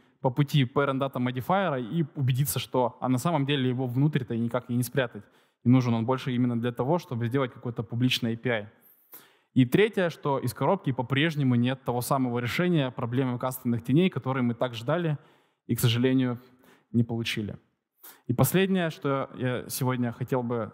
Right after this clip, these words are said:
затронуть, какую тему, это дизайн-ревью. Прежде чем релизить дизайн-систему, мы обязательно проходим его и убеждаемся, что все наши компоненты, которые мы разработали, соответствуют,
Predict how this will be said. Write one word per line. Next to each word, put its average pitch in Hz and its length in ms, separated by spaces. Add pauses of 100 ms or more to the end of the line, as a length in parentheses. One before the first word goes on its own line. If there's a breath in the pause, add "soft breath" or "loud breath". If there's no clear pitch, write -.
затронуть, 151 540
какую 127 260
тему, 170 360
это 135 420
дизайн-ревью. 113 800
Прежде 156 260
чем 131 260
релизить 123 360
дизайн-систему, 123 720
мы 156 300 (280 soft breath)
обязательно 123 380
проходим 120 440
его 196 340 (300 loud breath)
и 139 60
убеждаемся, 139 560
что 127 400
все 135 200
наши 127 240
компоненты, 151 500
которые 131 380
мы 120 120
разработали, 123 640
соответствуют, 127 840